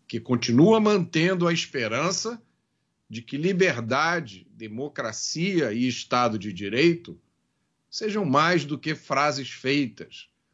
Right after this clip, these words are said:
mais do que chavões aos quais os políticos recorrem quando têm que fazer um discurso para uma cerimônia onde vão receber algum prêmio.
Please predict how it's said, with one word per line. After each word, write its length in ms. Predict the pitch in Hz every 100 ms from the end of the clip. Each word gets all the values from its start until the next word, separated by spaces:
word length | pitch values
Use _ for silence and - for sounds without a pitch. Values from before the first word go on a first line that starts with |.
| _ -
mais 380 | 131 180 175
do 120 | 151 165
que 160 | 170
chavões 1080 | - - 175 135 123 170 185 147 110 - - _ _ _ _ -
aos 280 | 131 135 -
quais 460 | 143 151 165 - -
os 140 | 131
políticos 680 | - 131 139 170 - 135 104
recorrem 680 | 117 113 156 196 196 214 220 _ _ _ _ _
quando 440 | - 147 165 175 180
têm 300 | 147 151 170
que 140 | 170
fazer 400 | 170 156 139 151
um 120 | 156
discurso 640 | 156 180 - 143 147 - -
para 140 | 151
uma 160 | 156 147
cerimônia 680 | - 147 160 120 135 135 135
onde 120 | 120
vão 140 | 131
receber 360 | 127 123 120 123
algum 280 | 123 127 131
prêmio. 500 | 113 120 123 95